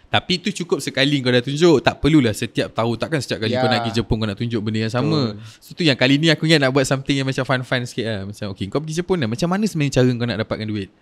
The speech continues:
Speaker 2: Ya.
Speaker 1: Kau kena pergi kedai apa? Kau
Speaker 2: Ya.
Speaker 1: kena beli apa? Kau kena resell harga macam mana?
Speaker 2: Ah.
Speaker 1: You know, that kind of things lah.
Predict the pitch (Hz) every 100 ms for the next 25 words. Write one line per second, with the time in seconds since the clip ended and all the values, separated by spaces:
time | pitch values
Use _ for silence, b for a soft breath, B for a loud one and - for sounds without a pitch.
0 | b 110 107 107 - 214 190 170 147 113
1 | 104 - 214 220 175 170 147 123 113 107
2 | - 214 214 214 208 185 165 - 135 123
3 | 120 120 110 113 127 160 196 185 170 240
4 | 202 160 - 180 180 190 165 160 117 101